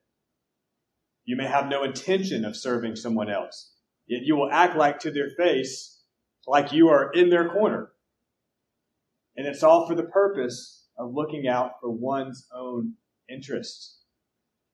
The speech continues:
Not so with us. It can't be that way with us. We put each other ahead of ourselves. Loving like this, with sincerity,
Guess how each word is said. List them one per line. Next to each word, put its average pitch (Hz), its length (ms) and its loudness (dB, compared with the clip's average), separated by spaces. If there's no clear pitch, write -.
Not 131 260 -2
so 135 220 -4
with 123 160 -6
us. - 560 -8
It - 120 -20
can't 139 220 -12
be 127 160 -6
that 110 160 -4
way 107 100 -12
with 104 200 -16
us. - 280 -20
We 113 200 -2
put 135 160 -8
each 127 160 -6
other 120 180 -2
ahead 113 180 -6
of 110 100 -8
ourselves. - 720 -10
Loving 135 360 0
like 143 280 2
this, - 600 -8
with 113 140 -8
sincerity, 117 680 -4